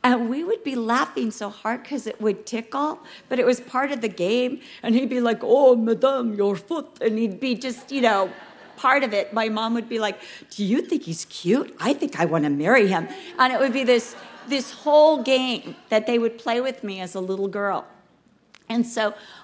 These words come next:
I guess because of that, I just love it. So I, I say to Brian, "Massage my feet."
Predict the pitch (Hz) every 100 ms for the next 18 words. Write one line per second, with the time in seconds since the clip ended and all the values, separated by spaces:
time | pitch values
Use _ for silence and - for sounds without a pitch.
0 | - 233 269 339 - - 247 - 240 240
1 | 247 208 175 - - - 208 208 196 208
2 | 208 - 190 196 196 190 - 220 208 240
3 | 254 - - - 240 240 262 214 214 202
4 | - - _ - 233 269 269 247 247 240
5 | 226 156 -